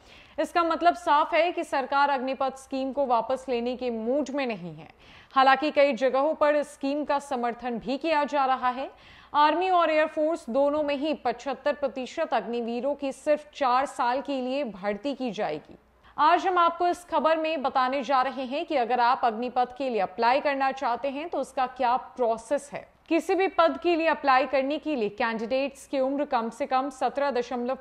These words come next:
पाँच साल और ज्यादा से ज्यादा तेईस साल होनी चाहिए। एक जुलाई दो हज़ार बाईस से रजिस्ट्रेशन की प्रक्रिया शुरू हो रही है।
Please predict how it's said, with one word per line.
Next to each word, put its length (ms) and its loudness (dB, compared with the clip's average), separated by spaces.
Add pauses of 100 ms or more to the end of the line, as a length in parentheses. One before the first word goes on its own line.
पाँच 240 -2
साल 440 -2 (300)
और 160 0
ज्यादा 420 4
से 200 -2
ज्यादा 320 2
तेईस 480 -4
साल 220 4
होनी 320 -4
चाहिए। 460 -8 (600)
एक 200 2
जुलाई 360 4
दो 120 4
हज़ार 300 2
बाईस 340 2
से 180 2
रजिस्ट्रेशन 680 -4
की 120 -4
प्रक्रिया 520 0
शुरू 400 -2
हो 180 0
रही 280 -4
है। 280 -4